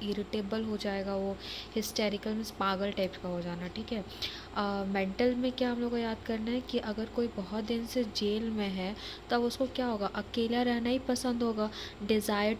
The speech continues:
to be quiet, to be alone। Even उसको अगर कोई उसके सामने शांति से भी बैठा हुआ है तो वो भी उसको पसंद नहीं है।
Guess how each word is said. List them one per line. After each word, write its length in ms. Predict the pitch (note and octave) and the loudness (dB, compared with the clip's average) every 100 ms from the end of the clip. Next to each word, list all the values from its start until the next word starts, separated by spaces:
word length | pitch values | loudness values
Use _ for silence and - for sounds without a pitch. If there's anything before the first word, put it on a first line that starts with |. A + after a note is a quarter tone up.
| A#3 | 2
to 100 | G3+ | 2
be 120 | G#3+ - - | 2 0 2
quiet, 460 | G#3+ G#3+ G#3+ - | 4 4 0 2
to 80 | G#3 G3 | 2 4
be 100 | G#3 - | 4 4
alone। 520 | G3+ G#3+ A3 A3+ A3+ - - - A3 | 4 4 4 2 0 -4 -10 -4 0
Even 280 | G#3 A3+ | 2 0
उसको 240 | A3 - A3+ | -2 -2 0
अगर 180 | A3 A3 | 0 0
कोई 260 | A3 G#3+ | 2 2
उसके 200 | G#3+ B3 | 2 0
सामने 340 | A3+ G#3 G3+ G#3+ | 0 0 0 -2
शांति 480 | G3 G3 G3 - | 0 -2 -2 -2
से 160 | B3 C4+ | 2 4
भी 80 | C4 | 4
बैठा 360 | B3 A3 A3 | 4 2 2
हुआ 160 | A3 A3 | 0 0
है 60 | A3 | 0
तो 100 | G#3 | 0
वो 120 | G3+ | 0
भी 120 | G#3+ | 0
उसको 200 | G#3+ G3+ | -2 -2
पसंद 360 | F#3+ F3+ F#3 F3+ | -2 -2 -2 -4
नहीं 280 | F3 | -4
है। 20 | F3+ | -4